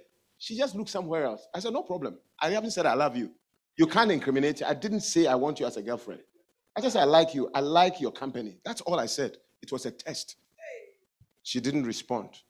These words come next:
Then I wore my nicest shirt and I went there.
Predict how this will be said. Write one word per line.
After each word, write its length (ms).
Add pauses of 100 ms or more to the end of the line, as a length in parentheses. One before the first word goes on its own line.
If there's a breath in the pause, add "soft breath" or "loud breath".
(160)
Then 100
I 80
wore 260
my 160
nicest 560
shirt 200
and 120
I 60
went 260
there. 180